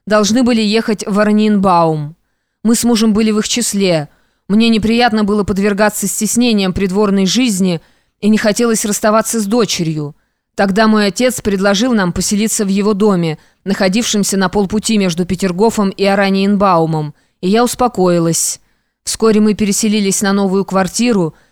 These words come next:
и на следующий же день поехали ко двору их высочеств. Великий князь сказал мне:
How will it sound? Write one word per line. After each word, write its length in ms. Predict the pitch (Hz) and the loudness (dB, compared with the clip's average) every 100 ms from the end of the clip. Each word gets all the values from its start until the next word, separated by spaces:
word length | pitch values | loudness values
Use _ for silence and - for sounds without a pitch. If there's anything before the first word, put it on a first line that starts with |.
| _ | _
и 120 | - 226 | -2 2
на 120 | 220 | 2
следующий 640 | - 240 190 185 - 196 | 0 0 0 0 -2 -2
же 160 | 175 190 | -2 0
день 300 | 202 247 233 | 2 2 0
поехали 460 | 185 226 - 233 | 0 0 -2 -2
ко 120 | 208 | -2
двору 300 | 175 180 175 | -2 0 0
их 180 | 208 - | 0 -2
высочеств. 840 | 185 - 175 165 - - - - _ _ _ _ _ _ _ - | -4 -4 -2 -4 -6 -10 -14 -20 _ _ _ _ _ _ _ -6
Великий 420 | 180 208 214 208 | 0 0 0 -2
князь 340 | 202 202 214 - | 0 0 0 0
сказал 480 | - 214 226 202 | 0 0 2 2
мне: 360 | 170 165 151 147 | 0 -2 -4 -8